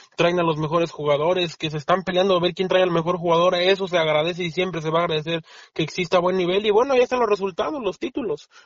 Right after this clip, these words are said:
los títulos se les han dado en los últimos años, a Monterrey le había costado trabajo, pero tiene algunas finales por ahí a las que había llegado, el conjunto de Tigres que se convierte en... No sé ya cómo lo veas, el,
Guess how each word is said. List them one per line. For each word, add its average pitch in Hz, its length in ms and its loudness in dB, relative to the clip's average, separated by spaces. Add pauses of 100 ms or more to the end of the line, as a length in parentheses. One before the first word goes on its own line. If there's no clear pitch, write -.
los 165 140 -2
títulos 196 340 2
se 180 100 -4
les 160 180 -4
han 185 140 -2
dado 202 400 2
en 175 80 0
los 170 100 -6
últimos 180 420 -4
años, 190 300 0
a 185 60 0
Monterrey 175 320 -2
le 185 60 2
había 185 120 4
costado 180 300 0
trabajo, 165 340 0
pero 156 220 -2
tiene 175 240 0
algunas 170 280 -2
finales 170 460 -2 (300)
por 170 140 2
ahí 165 120 2
a 175 60 4
las 160 160 0
que 165 100 -4
había 165 140 0
llegado, 190 580 2 (340)
el 160 260 0
conjunto 170 400 -2
de 170 80 2
Tigres 185 360 -4
que 160 140 -6
se 156 100 -10
convierte 175 480 -2
en... 147 680 -4
No 196 160 4
sé 240 160 -4
ya 233 160 2
cómo 202 240 2
lo 196 100 2
veas, 233 280 -2
el, 165 200 -2